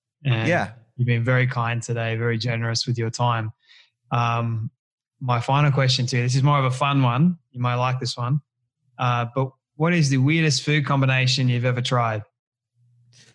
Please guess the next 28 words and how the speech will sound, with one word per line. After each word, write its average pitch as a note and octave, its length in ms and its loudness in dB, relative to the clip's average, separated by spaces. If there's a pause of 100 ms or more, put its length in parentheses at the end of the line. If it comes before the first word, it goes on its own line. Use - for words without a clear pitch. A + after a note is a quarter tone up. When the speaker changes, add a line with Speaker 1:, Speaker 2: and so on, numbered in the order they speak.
(360)
Speaker 2:
I, F#3 420 2 (280)
well, E3 400 0
it's, - 340 -6 (840)
I, C#3 240 0
I D3 100 0
can D3 160 -2
answer D#3 240 0
this C#3+ 140 -4
very D3 200 0
well F3+ 240 2
because B2+ 320 -4
most D#3 260 -4
people D3 520 -2
are B2 500 -2
repulsed C3 600 -2
by B2 120 0
the B2+ 160 0
answer, F3+ 200 -2
and A#2+ 100 -2
I A#2 60 -2
can't C#3+ 180 -2
understand C3+ 400 -4
why, D3+ 200 0
because A2+ 300 -2
it's, A2 140 -4
like, B2 240 -4
an B2 60 -4
amazing A#2 800 -2